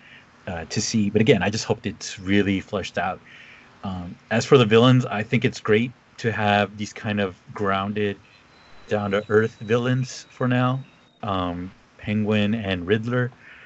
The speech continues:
and Catwoman, possibly. Uh, I think that's great. It's a great way to start. A, you know, it, it, I think it, it would be too much to introduce a new Batman and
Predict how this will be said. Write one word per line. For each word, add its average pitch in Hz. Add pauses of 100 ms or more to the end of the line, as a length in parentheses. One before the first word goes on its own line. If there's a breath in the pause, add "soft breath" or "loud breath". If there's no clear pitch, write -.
(260 loud breath)
and 90
Catwoman, 110
possibly. 110 (380)
Uh, - (240)
I 101
think 110
that's 101
great. 107
It's -
a 110
great 98
way 101
to 85
start. 113 (720 loud breath)
A, 98
you 107
know, 101
it, 98
it, - (140)
I -
think 120
it, 104 (120)
it 123
would 107
be 110
too -
much 107
to 95 (580 loud breath)
introduce 110
a 107
new 104
Batman 107
and 95